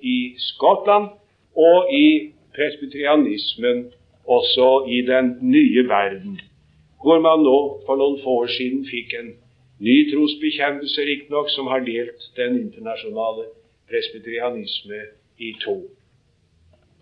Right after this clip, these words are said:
Nå vel, denne presby-, pre-,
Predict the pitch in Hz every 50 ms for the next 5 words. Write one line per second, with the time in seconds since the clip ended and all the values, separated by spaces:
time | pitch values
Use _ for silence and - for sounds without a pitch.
0 | _ _ _ _ _ _ _ _ _ _ _ _ _ - - 202 202 202 202 208
1 | 208 208 - - 175 190 180 180 233 214 180 180 196 214 208 202 - - - -
2 | - - 185 190 - - 190 190 185 190 185 175 151 - 180 180 170 165